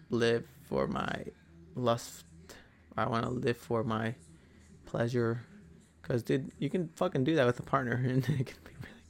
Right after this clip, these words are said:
good. It can be really, really good.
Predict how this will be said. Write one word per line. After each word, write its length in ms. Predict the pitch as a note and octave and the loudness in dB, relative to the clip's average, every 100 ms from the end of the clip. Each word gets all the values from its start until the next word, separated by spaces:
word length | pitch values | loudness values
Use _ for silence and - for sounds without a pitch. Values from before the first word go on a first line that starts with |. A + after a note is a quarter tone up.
| - | -4
good. 160 | C3 - - - - - - - - - - - | -4 -4 -18 -20 -20 -20 -20 -20 -20 -20 -20 -12
It 180 | D3+ - | -10 -10
can 140 | - - | -16 -18
be 180 | E3+ E3+ - | -16 -12 -8
really, 560 | D#3 - - - - - - | -8 -10 -18 -12 -10 -10 -10
really 280 | - - - | -10 -10 -16
good. 480 | - - - - | -18 -20 -18 -12